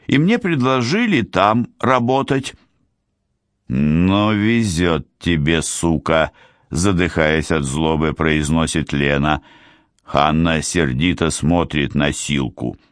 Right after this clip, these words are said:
«Она сказала нет», вмешивается Йося, «но доктор заставляет ее попробовать». «Почему ты не согласилась?»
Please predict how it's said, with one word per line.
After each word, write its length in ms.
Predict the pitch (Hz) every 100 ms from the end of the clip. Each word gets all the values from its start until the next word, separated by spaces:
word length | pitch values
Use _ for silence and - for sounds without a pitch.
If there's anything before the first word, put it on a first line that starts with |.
| _ _ _ _ _ _ _ _ _ -
«Она 420 | 85 87 107 143
сказала 840 | - - 98 92 85 92 87 92
нет», 680 | 95 104 113 110 110 - - _ _ _ _ _ _
вмешивается 880 | - 85 87 73 78 73 76 71 -
Йося, 600 | 73 67 71 69 117 139 - - _ _ _ _ _
«но 220 | 120 135 123
доктор 580 | 135 208 - 120 104
заставляет 760 | 82 113 - 117 113 113 107 101
ее 260 | 110 107 107
попробовать». 840 | 110 104 110 98 107 110 - - _ - _ _ _ _ _ _ _ _ _ _
«Почему 920 | - 156 156 214 240 208 160 160 208 - _ _ _ _ _ _
ты 160 | 156 170
не 140 | 170
согласилась?» 960 | 165 160 165 160 170 165 165 180 -